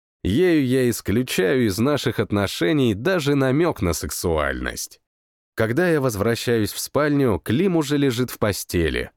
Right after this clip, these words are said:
На коленях MacBook, вокруг какие-то документы, в которые он то и дело заглядывает. Сглатываю. В стильных очках он выглядит так горячо, что у меня все внутри сжимается.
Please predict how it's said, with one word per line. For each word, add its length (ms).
На 180
коленях 540
MacBook, 600
вокруг 540
какие-то 500
документы, 720
в 100
которые 580
он 200
то 200
и 100
дело 340
заглядывает. 1000
Сглатываю. 1000
В 80
стильных 600
очках 600
он 200
выглядит 640
так 300
горячо, 720
что 320
у 40
меня 340
все 300
внутри 420
сжимается. 920